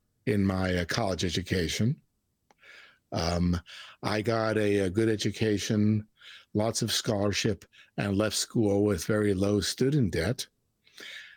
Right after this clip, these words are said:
And I figure I've done well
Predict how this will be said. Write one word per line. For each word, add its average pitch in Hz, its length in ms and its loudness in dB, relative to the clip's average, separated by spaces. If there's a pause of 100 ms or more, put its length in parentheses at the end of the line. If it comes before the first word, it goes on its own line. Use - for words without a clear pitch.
(180)
And 98 600 0 (800)
I 120 180 0
figure 113 640 0 (500)
I've 117 340 0
done 120 300 2
well 110 380 0